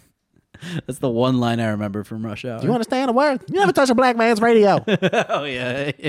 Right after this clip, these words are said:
Speaker 2: <laughs>
Speaker 1: Those movies are great.
Speaker 2: My dad loved those movies.
Speaker 1: You know who loves them? Uh, this friend of ours, his name's John LaPrey.
Speaker 2: <laughs> Really?
Speaker 1: He's a brooding, dark genius
Speaker 2: Yeah.
Speaker 1: who does not have most social interaction with anyone.
Speaker 2: <laughs>
Speaker 1: Loves the Rush Hour <laughs> series.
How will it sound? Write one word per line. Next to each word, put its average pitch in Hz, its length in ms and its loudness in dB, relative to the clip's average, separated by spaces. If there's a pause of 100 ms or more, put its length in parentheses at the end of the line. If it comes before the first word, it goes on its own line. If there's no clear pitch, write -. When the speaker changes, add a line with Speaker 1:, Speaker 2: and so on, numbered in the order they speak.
(100)
Speaker 2:
<laughs> - 300 -18
Speaker 1:
Those 120 120 -10
movies 139 240 2
are 85 40 -2
great. 82 340 -4 (360)
Speaker 2:
My 139 140 0
dad 143 220 0
loved 110 260 -4
those 107 220 -8
movies. 117 140 -6
Speaker 1:
You 143 40 4
know 165 100 6
who 190 120 6
loves 208 220 4
them? 220 220 2 (320)
Uh, 131 380 0 (520)
this 117 200 -6
friend 147 240 -2
of 110 80 -2
ours, 90 200 0
his 98 80 -8
name's 104 200 -4
John 113 300 -2
LaPrey. 98 480 -4 (180)
Speaker 2:
<laughs> 175 280 2
Really? 220 320 0
Speaker 1:
He's 127 180 0
a 117 80 2
brooding, 120 480 0
dark 110 220 0 (100)
genius 101 600 -4
Speaker 2:
Yeah. 143 360 -2
Speaker 1:
who 120 80 -2
does 110 160 -2
not 110 160 -2
have 110 200 0
most 104 480 -6
social 98 500 -4
interaction 101 500 -4
with 85 100 -10
anyone. 110 400 -2 (180)
Speaker 2:
<laughs> 160 140 0
Speaker 1:
Loves 127 540 2
the 123 80 0
Rush 110 260 0
Hour 139 240 -4
<laughs> - 20 -18
series. - 580 -2